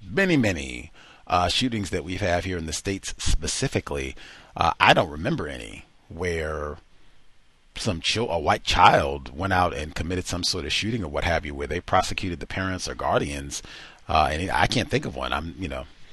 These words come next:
folks can do some checking or what have you, but the parents charged and the white, I can't think of that either. <laughs> Like, this has so many components. Like, I can't think of a case where a white person in the U S is being charged as a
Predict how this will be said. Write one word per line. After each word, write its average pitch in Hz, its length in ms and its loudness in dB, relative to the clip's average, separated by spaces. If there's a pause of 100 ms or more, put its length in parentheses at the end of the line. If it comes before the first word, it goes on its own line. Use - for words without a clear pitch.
(340)
folks 104 220 0
can 90 140 -4
do 90 100 -2
some 76 140 -4
checking 101 340 0
or 78 80 -2
what 73 120 -2
have 71 220 2
you, 76 80 -8
but 67 240 -8 (440)
the 78 100 -2
parents - 840 -4 (180)
charged 113 680 0
and 131 380 8
the 107 60 6
white, 95 220 8 (140)
I 117 120 6
can't 143 200 4
think 147 200 8
of 131 80 10
that 151 240 12
either. 170 440 6
<laughs> - 0 -
Like, - 280 6
this - 140 6
has 110 200 8
so 156 200 4
many 156 300 6
components. 90 640 0
Like, 101 300 6 (240)
I 107 80 8
can't 147 240 8
think 147 200 8
of 127 100 6
a 120 40 10
case 135 360 2
where 120 120 4
a 98 100 6
white 101 400 8
person 87 520 0
in 98 160 0
the 92 100 2
U 127 360 -2
S 92 480 6 (400)
is 107 120 -2
being 117 220 -2
charged 113 480 2
as 85 160 0
a 80 100 -4